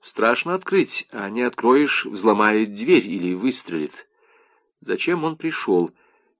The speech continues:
Неужели они проследили Микки или Д Д? Вдова Лагранж спросила: "Что вам нужно?"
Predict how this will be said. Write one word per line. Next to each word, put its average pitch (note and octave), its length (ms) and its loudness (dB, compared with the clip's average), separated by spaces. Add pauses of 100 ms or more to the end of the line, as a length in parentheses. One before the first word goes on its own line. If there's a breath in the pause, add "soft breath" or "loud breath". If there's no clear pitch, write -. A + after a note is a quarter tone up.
Неужели G#2 520 0
они D#3+ 200 -2
проследили D#3 880 -4 (840)
Микки C3+ 800 0
или D#3 180 2
Д D#3+ 180 4
Д? D#3 300 2 (1500)
Вдова G2+ 320 4
Лагранж A2 440 6
спросила: A2 560 2
"Что G#3+ 240 6
вам F#3 280 6
нужно?" G2 460 -4